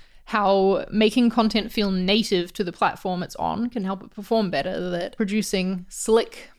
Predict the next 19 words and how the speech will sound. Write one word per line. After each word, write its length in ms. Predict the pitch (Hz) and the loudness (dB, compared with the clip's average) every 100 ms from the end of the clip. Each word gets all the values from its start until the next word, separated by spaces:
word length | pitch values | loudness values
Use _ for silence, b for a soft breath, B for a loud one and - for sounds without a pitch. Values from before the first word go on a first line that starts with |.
| _ - - | _ -20 -12
well-produced 840 | 220 214 233 226 226 202 214 208 - | 0 4 4 4 2 0 0 -2 -2
videos 600 | 214 208 175 185 185 - B B B | 2 2 2 2 -2 -8 B B B
maybe 240 | 202 214 269 | 0 2 2
isn't 320 | 349 185 - | 0 -4 -6
the 80 | 202 | -6
right 240 | 104 - | -4 -6
thing 220 | - 214 | -10 -10
to 100 | 202 | -8
do 300 | 196 175 190 | -6 -4 -6
for 260 | 196 190 175 | -4 -2 -2
a 40 | |
platform 500 | - - - 185 175 | -2 -4 -4 -6 -4
like 200 | 190 185 | -6 -6
TikTok 460 | - 208 196 156 - | -4 -2 0 -2 -2
or 200 | - 160 | -4 -4
Instagram 440 | 170 - 185 - | -4 -8 -10 -10
Reels. 480 | - - - - - - | -10 -12 -12 -14 -4 0
There 100 | 285 | 4
was 360 | 294 294 262 | 4 2 -2